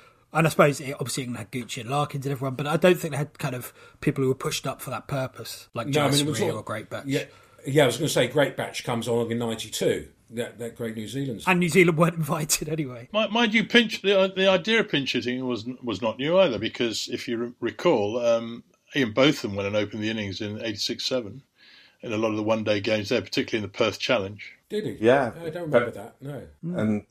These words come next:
Speaker 4: successfully so, uh, on
Speaker 3: Very
Speaker 4: occasion.
Speaker 3: successfully,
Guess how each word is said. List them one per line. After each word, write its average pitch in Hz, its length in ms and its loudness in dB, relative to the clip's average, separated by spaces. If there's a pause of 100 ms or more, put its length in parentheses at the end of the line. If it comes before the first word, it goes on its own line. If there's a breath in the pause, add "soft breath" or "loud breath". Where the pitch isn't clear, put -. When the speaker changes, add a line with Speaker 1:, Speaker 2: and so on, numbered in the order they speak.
(120)
Speaker 4:
successfully 113 720 -2
so, 135 500 0
uh, 82 640 -4
on 85 160 -6
Speaker 3:
Very 117 220 -4
Speaker 4:
occasion. 170 180 -2
Speaker 3:
successfully, - 480 -14